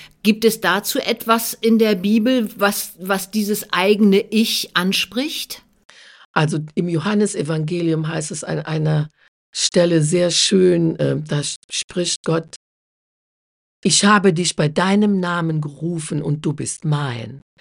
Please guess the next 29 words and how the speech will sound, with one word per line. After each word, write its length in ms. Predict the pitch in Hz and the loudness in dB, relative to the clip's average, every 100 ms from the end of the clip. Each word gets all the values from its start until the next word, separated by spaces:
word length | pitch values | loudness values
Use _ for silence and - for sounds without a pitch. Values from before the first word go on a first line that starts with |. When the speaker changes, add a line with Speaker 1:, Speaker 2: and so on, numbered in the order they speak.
| - - - - _ | -20 -20 -20 -20 _
Speaker 2:
Das 220 | - 147 156 | -10 -6 -2
heißt, 320 | 175 156 - 254 - | -2 -4 -8 -12 0
du 320 | 214 247 214 | 4 6 4
hast 220 | 190 185 165 | 2 0 0
einen 180 | 165 | 0
unverwechselbaren 1160 | 165 220 214 175 170 165 - 165 151 143 131 127 | 0 -2 -2 -2 -2 -4 -4 -4 -4 -4 -6 -6
Namen 460 | 143 170 202 226 | -4 -2 0 -2
und 300 | - 180 165 | -2 -4 0
du 140 | 208 226 | 0 0
bist 400 | - 202 - - | 0 0 0 -2
eine 220 | 175 160 | 0 0
unverwechselbare 1040 | 156 202 196 175 165 165 - 165 156 156 151 | 2 2 2 0 0 -2 -2 -4 -2 -2 -4
Person 520 | 151 151 151 190 202 | -6 -6 0 0 0
für 240 | - 151 | -2 -6
mich. 520 | 139 151 208 330 - - _ _ _ - - - - - - _ | -4 -2 -4 -6 -12 -14 _ _ _ -20 -20 -20 -20 -20 -20 _
Und 180 | 226 220 | 2 4
„ich 200 | 214 202 | 2 4
habe 200 | 190 165 | 2 2
dich 280 | 151 151 - | 0 -2 -4
gerufen“ 640 | 156 151 202 226 208 175 165 | -6 -2 -2 -4 -4 -6 -4
heißt, 440 | 165 170 - - - - - - - - | -4 -6 -8 -18 -20 -20 -20 -20 -12 -6
„du 220 | 139 175 | 2 2
bist 320 | 165 156 - | 4 0 2
mein“, 580 | 151 151 156 180 196 151 | 4 4 4 4 2 0
heißt, 360 | 156 170 160 - - - _ _ - | -2 -2 -4 -8 -20 -20 _ _ 0
du 80 | 156 | 4
gehörst 480 | 185 202 196 - | 6 6 4 4
niemand 460 | 208 208 175 160 - | 4 4 2 -2 -4
anderem. 540 | 202 185 147 - - | -4 -4 -4 -10 -14